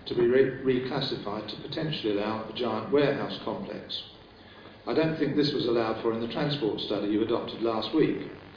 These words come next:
a study which identified serious challenges to traffic flow on the A one twenty, junction eight of the M eleven and through Stansted Mount Fitchet. These are likely to be the very routes that serve this site. Thirdly,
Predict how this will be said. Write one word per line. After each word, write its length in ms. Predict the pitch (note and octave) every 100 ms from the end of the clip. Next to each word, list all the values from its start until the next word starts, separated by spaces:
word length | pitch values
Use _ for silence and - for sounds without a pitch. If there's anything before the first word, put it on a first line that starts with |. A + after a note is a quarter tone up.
| - - - -
a 60 |
study 300 | A#2 D3 C#3
which 160 | A2+ A2
identified 540 | A#2+ B2+ B2 B2+ A#2+ -
serious 520 | - D#3+ A#2+ A#2 -
challenges 460 | A2+ A2 F#2+ F#2
to 140 | F#2 -
traffic 300 | C3 - G2+ -
flow 220 | A2+ A2
on 100 | G#2+
the 140 | A2+
A 100 | A2+
one 200 | G#2+ A2
twenty, 400 | A2+ C3+ C3 D3
junction 380 | C#3 A2+ G#2+ A2+
eight 200 | G#2+ G#2+
of 60 | G2
the 100 | A2
M 120 | A2
eleven 320 | A2+ B2 B2+
and 100 | A#2+
through 240 | - A2 G#2+
Stansted 400 | A2+ G#2 A2 A#2+
Mount 260 | A#2+ A#2
Fitchet. 360 | - D#3 C#3 - - - - - - - B2+
These 160 | C3+
are 60 | C3+
likely 260 | B2+ A#2+ -
to 60 | -
be 80 | B2
the 80 |
very 240 | B2+ C3 B2+
routes 340 | C3+ A#2+ -
that 140 | - -
serve 340 | C#3 B2 G#2
this 160 | G2 -
site. 320 | C#3+ G#2+ - - - - - - - - - - -
Thirdly, 360 | C#3+ B2 -